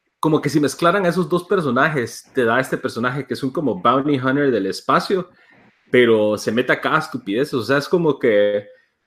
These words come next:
eh, es bien, bien easy, easy to watch.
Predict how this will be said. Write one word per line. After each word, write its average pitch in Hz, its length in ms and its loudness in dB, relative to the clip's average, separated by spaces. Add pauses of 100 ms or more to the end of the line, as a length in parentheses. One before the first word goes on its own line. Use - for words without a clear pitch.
(180)
eh, 107 540 0 (200)
es 151 180 2
bien, 233 200 0 (340)
bien 175 220 4
easy, 196 480 -2
easy 180 260 0
to 156 100 2
watch. 165 340 2